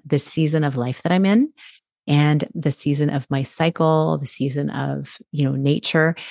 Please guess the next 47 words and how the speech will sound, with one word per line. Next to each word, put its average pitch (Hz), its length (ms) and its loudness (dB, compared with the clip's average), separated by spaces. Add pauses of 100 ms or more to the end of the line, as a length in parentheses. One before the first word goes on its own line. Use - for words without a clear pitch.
(280)
And 156 140 2
as 156 180 2
a 151 60 2
result, 147 360 2
we 151 140 0
don't 156 280 2
have 165 220 2
to 208 100 -4
be 208 100 4
rushing 139 340 0
all 123 140 -2
the - 140 -20
time. - 260 -4 (160)
And 135 160 2
that's - 240 -2
one 165 140 4
thing 151 340 0 (180)
that - 80 0
I've 139 320 0
really 151 440 0
transitioned 143 520 -2
to 135 240 -2 (100)
in 135 340 0
my 139 160 0
walks. 190 460 0 (360)
And 185 140 2
so 220 160 2
a 196 60 0
couple 240 300 -2
of 320 120 0
things 170 380 0
that 160 240 -2
came 170 260 0
to - 120 -4
me, 151 100 0
I 139 40 0
actually 165 280 -2
took 175 200 -4
just - 180 -8
a 151 60 -6
couple 196 300 -4
of 214 160 4
little 180 180 2
notes 147 360 -6 (640)
that 202 340 0
really, 240 720 2
um, 165 500 -2